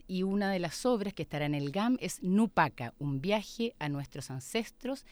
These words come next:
de la cultura aymara, mapuche y selkman. Este estreno será este jueves, y van a estar con funciones jueves trece, viernes catorce a las cinco de la tarde en la sala N dos del gam,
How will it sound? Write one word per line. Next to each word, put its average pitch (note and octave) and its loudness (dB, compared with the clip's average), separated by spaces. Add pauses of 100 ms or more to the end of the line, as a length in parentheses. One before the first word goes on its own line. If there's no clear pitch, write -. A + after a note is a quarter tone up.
(300)
de F#3+ 0
la F#3+ 2
cultura F3 -2
aymara, E3 2
mapuche D3 -4
y D3+ -8
selkman. B3 0
Este D3+ -8
estreno E3+ -4
será D3 -6
este - -12
jueves, B3 2 (320)
y G3+ 0
van A3+ 6
a - 2
estar A3 0
con A3 0
funciones G#3 -4
jueves D#3 -2
trece, B3 -2
viernes E3+ -2
catorce G3 -4
a C#3+ -2
las C3 -6
cinco A#3 0
de G#3+ -2
la F#3+ 0
tarde C#3 -4
en C#3 -2
la B2+ -4
sala C#3+ -4
N D#3+ 2
dos G#3 -2
del B2+ -4
gam, C#3+ 0